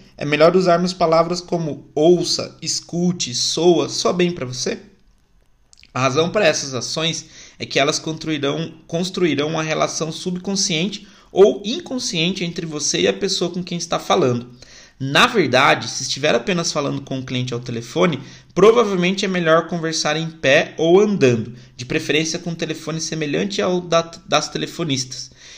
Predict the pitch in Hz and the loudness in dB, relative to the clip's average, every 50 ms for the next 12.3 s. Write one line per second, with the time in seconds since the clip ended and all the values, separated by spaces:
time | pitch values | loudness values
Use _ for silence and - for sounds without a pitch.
0 | - - - 170 - - 202 196 190 - 196 185 185 190 185 185 180 196 190 196 | -12 -6 -4 -4 0 2 2 2 4 4 4 4 6 4 2 2 2 2 4 4
1 | 196 185 180 - - 170 185 190 190 - 185 180 180 - 180 - - 160 165 160 | 4 4 4 2 4 4 4 4 4 2 0 -2 -2 -4 -6 -4 -4 -4 -4 -6
2 | - - 165 165 160 156 139 127 139 156 180 190 202 - - - 175 185 220 233 | -6 -6 -4 -4 -4 -6 -4 -2 2 2 2 2 0 -4 -6 0 4 4 4 4
3 | 254 247 247 247 220 180 175 185 180 - 175 175 175 175 - - 160 - - 160 | 4 0 -2 0 0 0 0 0 0 0 -2 -2 -4 -6 -8 -8 -6 -4 -2 -2
4 | 160 160 - 160 - - 156 143 147 147 151 151 151 143 151 147 147 - 160 165 | -2 -2 -4 -6 -4 -2 0 0 0 0 -2 -4 -6 -6 -6 -6 -6 -6 -4 -2
5 | 147 123 117 - - - - - - - - - - - - 120 120 123 135 165 | 0 0 -2 -2 -6 -14 -20 -20 -20 -20 -20 -20 -20 -8 0 2 4 6 6 6
6 | 202 233 214 151 147 185 - - - - 143 135 - 165 160 160 165 180 180 - | 6 6 4 2 0 0 0 0 -2 -4 -6 -6 -4 -2 -2 0 -2 -2 -4 -4
7 | 208 - - 190 - - 202 196 202 190 - - 208 214 202 208 202 - - 190 | -8 -8 -10 -12 -6 -2 -2 0 0 0 -2 0 0 0 -2 -2 -4 -6 -6 -2
8 | 180 180 185 185 - - 196 185 175 156 156 170 190 185 190 185 180 180 - 175 | -2 0 0 -2 -2 -2 0 0 2 2 2 2 2 2 0 -2 -4 -4 -4 -6
9 | 165 151 165 165 175 175 - - 160 - - 156 165 160 160 165 - - 170 156 | -4 -4 -4 -4 -4 -4 -4 -6 -4 0 2 2 2 2 0 -6 -4 0 2 4
10 | 156 156 165 165 165 165 165 160 165 160 139 156 170 185 196 208 214 190 - 151 | 4 4 2 0 -4 -4 -4 -4 -4 -6 -6 -6 -6 -6 -4 0 4 6 6 6
11 | 160 190 190 - - - 160 170 175 175 - 208 208 233 247 - - - 170 151 | 6 4 0 -4 -6 -4 -2 -2 -2 -2 -4 -4 -4 -4 -4 -4 0 2 4 4
12 | 143 139 - - - - | 4 2 -4 -10 -14 -16